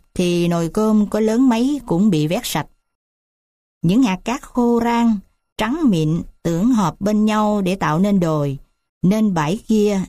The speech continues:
đâu chỉ vô tư phơi trần lưng trong nắng gió, đâu chỉ để mọc xương rồng, cỏ lông chông và chỉ để lũ trẻ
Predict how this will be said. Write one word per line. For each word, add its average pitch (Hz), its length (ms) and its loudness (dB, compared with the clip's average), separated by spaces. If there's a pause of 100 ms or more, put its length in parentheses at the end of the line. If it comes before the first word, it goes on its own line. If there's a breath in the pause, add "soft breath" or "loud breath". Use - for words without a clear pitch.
đâu 220 400 0
chỉ 190 140 0
vô 226 200 0
tư 226 300 0
phơi 240 360 -2
trần 156 220 0
lưng 196 400 0
trong 202 160 0
nắng 226 220 2
gió, 208 280 0 (580)
đâu 240 340 0
chỉ 196 120 0
để 202 160 0
mọc 165 260 0
xương 233 260 0
rồng, 156 360 -2 (480)
cỏ 156 320 -2
lông 240 240 2
chông 233 340 2 (340)
và 175 320 0
chỉ 175 220 0
để 202 180 0
lũ 202 260 0
trẻ 180 300 -2